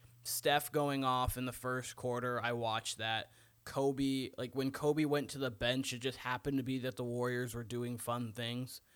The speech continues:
And then, like, I saw it in, like, the third quarter, saw Curry's four hundred three. And then, obviously, that game would just became a blowout.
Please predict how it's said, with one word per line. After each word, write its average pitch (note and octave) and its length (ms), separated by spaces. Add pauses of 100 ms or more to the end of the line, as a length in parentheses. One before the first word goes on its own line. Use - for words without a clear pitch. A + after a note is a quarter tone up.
(240)
And C3 100
then, B2+ 100
like, B2 160
I B2+ 120
saw B2 320
it F2+ 40
in, B2 60
like, B2 140
the A#2+ 80
third C3 300
quarter, B2 300
saw A#2+ 220
Curry's B2 340
four A#2+ 240
hundred A#2+ 300
three. A#2 560 (420)
And C3 200
then, B2 360 (140)
obviously, B2+ 360
that B2 180
game B2 180
would B2 100
just A#2+ 180
became B2 360
a A#2 60
blowout. A2 640